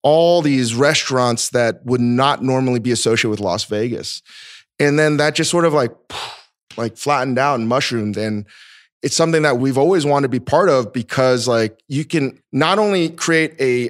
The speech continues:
environment where you can be profitable, you can do things that you couldn't do before. Like, that's, again, a really weird thing. And in New York,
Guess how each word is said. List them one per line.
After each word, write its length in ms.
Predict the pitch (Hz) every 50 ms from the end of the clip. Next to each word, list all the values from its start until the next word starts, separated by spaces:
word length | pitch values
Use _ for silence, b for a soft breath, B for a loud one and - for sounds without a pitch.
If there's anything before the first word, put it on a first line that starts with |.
| - -
environment 520 | 131 120 123 131 135 139 135 135 123 113
where 100 | 123 120
you 180 | 120 123 123 117
can 360 | - - 127 110 107 107 104
be 140 | 95 113 101
profitable, 680 | - - - 113 107 - - 127 123 120 151 170 175 160 - _ _ _ _ _ _ _ _ _
you 100 | 135 156 165
can 140 | - 196 139
do 220 | 117 151 190 214
things 240 | - 190 170 151 135
that 160 | 160 104 -
you 80 | 143 123
couldn't 260 | - - 151 135 117 92
do 160 | 120 139 160
before. 500 | 127 104 95 - 69 55 - - - - _ _ _ _ _ _ -
Like, 160 | 123 113 - _ _ -
that's, 380 | 180 208 208 - - - - -
again, 280 | 156 143 165 190 190 151
a 60 | 127
really 340 | 110 110 120 147 170 180 165
weird 320 | 143 147 151 131 117 113
thing. 240 | - 190 175 139 120
And 200 | 117 117 - -
in 120 | 175 165 165
New 60 | 175
York, 480 | 208 208 220 202 170 156 165 - B